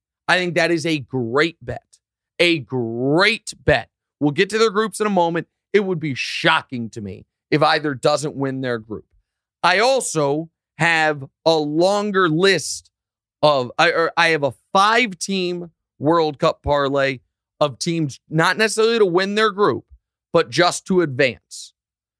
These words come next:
So it's Denmark, Croatia, Mexico, the U S, and Uruguay. Those five teams all to make it to the knockout round.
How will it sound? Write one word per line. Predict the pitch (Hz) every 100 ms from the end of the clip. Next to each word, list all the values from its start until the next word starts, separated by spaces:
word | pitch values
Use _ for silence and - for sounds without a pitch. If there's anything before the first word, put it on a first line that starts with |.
| _ -
So | - 165 151 151
it's | 139 120
Denmark, | 107 185 208 220 233 262 262 _ _ _ _ _ _ _ _
Croatia, | - 185 160 160 214 190 220 226 240 240 _ _ _ _ _ _
Mexico, | 135 165 208 - - 185 196 185 190 196 _ _ _ 127
the | 143
U | 156 226 214
S, | 208 208 - - _ _ _ -
and | 143 151
Uruguay. | 196 190 147 117 107 120 147 _ _ _ _ -
Those | 139 175 226 220
five | - 196 214 226 196
teams | 185 156 165 170 - _ _ _ _
all | 170 170 180
to | -
make | 127 139 175 202
it | 233 -
to | 208
the | 202
knockout | 196 180 160 143 -
round. | 135 127 131